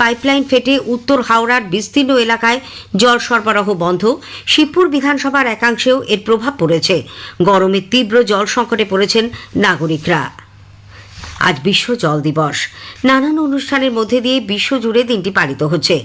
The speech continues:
মানুষের জীবন রক্ষায়, কৃষিজ উৎপাদন ও দৈনন্দিন জীবনে সভ্যতার বিকাশে জল অপরিহার্য।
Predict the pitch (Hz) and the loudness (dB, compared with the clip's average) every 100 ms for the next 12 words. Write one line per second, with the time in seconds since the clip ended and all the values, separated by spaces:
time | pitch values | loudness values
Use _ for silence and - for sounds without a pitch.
0 | - - - - 262 277 277 311 208 226 | -8 -16 -12 0 2 2 -2 -4 -4 0
1 | 254 269 240 233 247 254 254 226 - 214 | 0 2 0 0 -2 -2 -2 -2 -2 -2
2 | 226 214 196 226 220 233 240 - - - | 0 0 0 0 2 0 0 -12 -2 0
3 | 180 208 214 240 233 233 196 208 214 214 | 4 4 4 2 0 -2 -4 -2 0 0
4 | 247 - - - - 277 - 302 311 247 | -2 -6 -12 -2 2 2 2 0 0 0
5 | 247 254 233 277 240 214 220 - 208 202 | -2 -2 0 -2 0 0 0 0 -4 0
6 | 269 190 156 151 | 0 0 -2 0